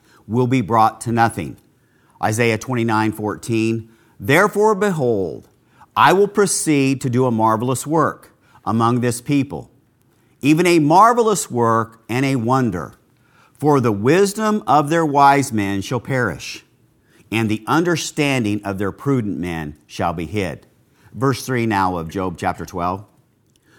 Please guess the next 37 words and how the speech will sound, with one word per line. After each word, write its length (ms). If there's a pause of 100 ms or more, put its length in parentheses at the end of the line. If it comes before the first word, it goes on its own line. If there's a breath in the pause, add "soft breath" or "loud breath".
(140)
"But 100
I 160
have 180
understanding 960 (260)
as 160
well 280
as 160
you." 220 (880)
Job 300
speaking 380
to 100
his 120
friends, 420 (280 soft breath)
"I 220
am 220
not 380
inferior 580
to 280
you. 380 (640 soft breath)
Yea, 680
who 240
knoweth 360
not 480
such 280
things 400
as 120
these?" 540 (1000 soft breath)
That 400
which 200
had 220
been 140
spoken 440
by 160
Eliphaz, 560
Bildad, 440
and 100
Zophar 600